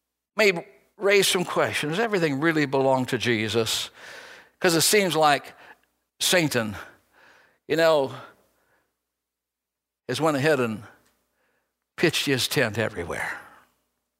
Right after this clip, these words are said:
Like he's making his claim to the dominion and domain on earth.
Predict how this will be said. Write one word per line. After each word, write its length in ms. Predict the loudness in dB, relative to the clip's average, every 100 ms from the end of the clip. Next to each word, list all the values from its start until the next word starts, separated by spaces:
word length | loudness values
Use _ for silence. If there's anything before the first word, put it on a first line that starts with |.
| _ _ _ _ _ _ _ _ _ _ _ _ _ _ _ _ _ _ _ _ _ _ _ _ _ _ _ _ -20 -20 -20 -20 -20 _ _ -2
Like 120 | 2
he's 180 | 2 4
making 280 | 4 4
his 160 | 2 2
claim 460 | 2 4 4 2 0
to 300 | 0 0 -2 -12 _ _ _ _ _ _ _ _ _
the 100 | -6
dominion 560 | 0 0 2 2 2 0
and 140 | 0
domain 400 | 0 0 2 2
on 140 | 2 2
earth. 420 | 0 0 -6 -12